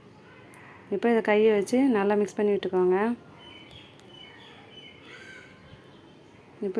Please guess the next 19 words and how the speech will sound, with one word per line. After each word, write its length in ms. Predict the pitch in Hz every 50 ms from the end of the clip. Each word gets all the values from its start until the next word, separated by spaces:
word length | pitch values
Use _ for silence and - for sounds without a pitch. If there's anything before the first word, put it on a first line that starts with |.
| 226
இதுல 200 | 214 208 214 214 - 220
கொஞ்சம் 260 | 214 214 202 208 202 202
கொஞ்சமா 320 | 196 185 202 196 208 220 - - 208
தண்ணி 260 | 202 208 220 220 214 208 196
ஆட் 120 | 190 185 - -
பண்ணி 260 | 185 185 185 208 226 254 277 277 - - - - - - - - - - - - 202
நம்ம 260 | 202 196 208 233 240 226
இந்த 100 | 208 208 202 202
மாதிரி 260 | 202 208 226 247 233 220 208
நல்லா 180 | 196 202 214 - -
பிசைஞ்சு 360 | 202 196 196 220 214 196 214 214 202 190
எடுத்துக்கலாம். 580 | 185 - 196 190 - 185 180 180 185 214 233 240 247 - - - - - - - - - -
இது 140 | - 202 202
வந்து 160 | 208 220 226
நான் 140 | 220 202 208
ரெண்டு 180 | 208 208 220 196 214
பேட்சாக 300 | 208 196 - 233 214 -
பிரிச்சு 260 | 226 214 208 - - 214 196
வச்சிருக்கேன். 560 | 185 185 - 196 185 185 185 185 190 208 240